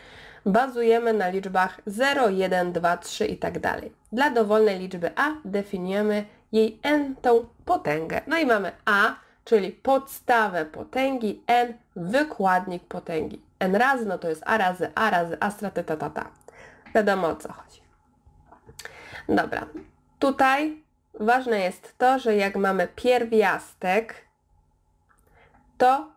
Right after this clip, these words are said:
to jest liczba a większa lub równa zero. Zakładamy, że, bo tutaj chodzi o to, że jest to po-, pierwiastek stopnia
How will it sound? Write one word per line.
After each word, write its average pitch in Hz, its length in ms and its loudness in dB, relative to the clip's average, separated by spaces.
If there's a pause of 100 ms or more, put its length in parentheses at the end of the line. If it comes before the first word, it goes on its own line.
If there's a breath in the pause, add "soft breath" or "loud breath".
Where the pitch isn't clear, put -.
(120)
to 202 100 -4
jest 196 180 -4
liczba 214 580 -2
a 220 380 0 (280)
większa 285 960 0 (120)
lub 175 400 -2 (220)
równa 208 840 2 (360)
zero. 190 520 2 (520 loud breath)
Zakładamy, 277 580 2
że, 208 180 2
bo 202 140 -4
tutaj 185 380 -2
chodzi 185 380 -6
o - 140 2
to, 220 260 0 (200 loud breath)
że 208 100 2
jest 311 300 0
to 160 300 -2
po-, 196 200 0
pierwiastek 233 600 0
stopnia 208 540 0